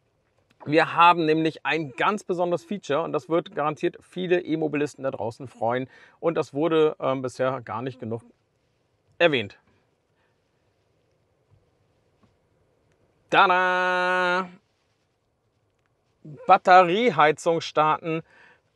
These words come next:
Also, ähm, wie gesagt, aktuelle Schnellladefähigkeit, das Auto ist gar nicht an, deswegen wird jetzt hier nichts angezeigt. Aber Batterieheizung starten. Das heißt, wenn ihr jetzt wisst, ihr startet in einem kalten Fahrzeug und wollt erstmal laden, dann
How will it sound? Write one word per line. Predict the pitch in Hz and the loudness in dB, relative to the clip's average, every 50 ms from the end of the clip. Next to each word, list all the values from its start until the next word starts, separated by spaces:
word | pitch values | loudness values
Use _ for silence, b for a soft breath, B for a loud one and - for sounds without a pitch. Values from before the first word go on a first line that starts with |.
| _ - | _ 0
Also, | 147 190 247 233 180 139 110 110 127 - _ - | 4 6 6 6 6 4 2 0 -4 -8 _ 0
ähm, | 165 165 165 165 170 170 165 135 - _ _ _ | 2 4 4 4 2 0 -4 -10 -14 _ _ _
wie | 170 175 | -4 -2
gesagt, | 180 175 156 - - - | 0 0 0 0 0 -2
aktuelle | - - - 185 180 170 160 151 | -2 0 2 2 2 2 2 -2
Schnellladefähigkeit, | 185 185 180 180 170 147 - 185 - 165 170 165 165 165 165 - - 165 165 - - 165 165 - | -4 -4 -2 -2 -2 -4 -4 -8 -10 -8 -4 -2 -2 -2 -2 -4 -4 -6 -4 0 0 0 0 0
das | 143 143 | -4 -6
Auto | - 156 160 151 | -4 -4 -4 -4
ist | 135 | -4
gar | - 131 | -4 -4
nicht | 143 139 | -4 -4
an, | 135 165 170 | -4 -4 -2
deswegen | 147 151 - - 156 151 139 | -4 -4 -4 -4 -4 -4 -4
wird | 143 135 151 | -4 -4 -6
jetzt | 135 - | -6 -8
hier | - 135 | -8 -8
nichts | 123 120 - - - | -8 -10 -12 -16 -18
angezeigt. | 131 160 160 131 - - 110 101 - _ - _ | -12 -8 -8 -8 -6 -8 -10 -10 -10 _ -12 _
Aber | - 131 165 233 247 185 127 107 98 - _ _ _ _ _ _ _ _ _ _ _ _ _ _ _ _ _ _ - | 2 6 6 6 6 6 4 0 -2 -6 _ _ _ _ _ _ _ _ _ _ _ _ _ _ _ _ _ _ -6
Batterieheizung | 156 156 - 180 160 160 147 170 240 269 220 165 151 139 - 127 113 | -6 -2 2 2 2 2 0 -2 -8 -6 -6 -6 -8 -6 -6 -8 -8
starten. | - - - 104 101 87 78 104 b b b b b b | -6 -4 -4 -4 -4 -4 -6 -10 b b b b b b
Das | b 180 190 - - | b -4 -4 -2 0
heißt, | 311 277 226 - 185 | 2 2 2 2 0
wenn | 190 208 - | -6 -6 -4
ihr | 220 214 | -2 -2
jetzt | 202 196 - - - | -2 -4 -4 -4 0
wisst, | 233 254 - - _ _ | 0 0 0 -4 _ _
ihr | - 175 165 | -4 -4 -4
startet | - - 185 185 190 - 202 202 | -2 -2 -2 -2 -2 -2 -4 -8
in | - - 170 170 | -6 -4 -4 -2
einem | 170 170 160 - | -2 -2 -4 -2
kalten | - 185 202 220 - - 170 | 2 2 2 2 0 -6 -8
Fahrzeug | - - 214 254 - - - 143 185 202 - | -4 -2 -2 -2 -2 -2 -2 -2 -2 -2 -4
und | - 160 147 139 | -8 -10 -2 0
wollt | 170 190 - | 0 0 0
erstmal | - 160 - 165 151 160 | -2 -6 -6 -4 -4 -4
laden, | 175 208 226 220 190 135 165 202 202 | -4 -4 -4 -4 -4 -4 -6 -6 -4
dann | 170 151 165 | -4 -4 -4